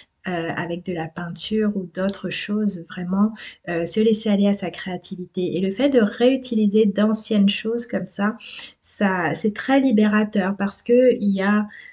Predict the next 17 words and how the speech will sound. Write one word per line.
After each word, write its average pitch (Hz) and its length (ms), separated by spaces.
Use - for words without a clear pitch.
parfois 233 360
ce 254 140
syndrome-là, 214 720
quand 208 240
on 220 40
vient 208 160
d'acheter 196 580
un 175 220
joli 196 640
carnet 185 560
hyper 214 440
beau 190 180
qu'on 190 260
a 170 60
payé 180 420
hyper - 380
cher, 202 440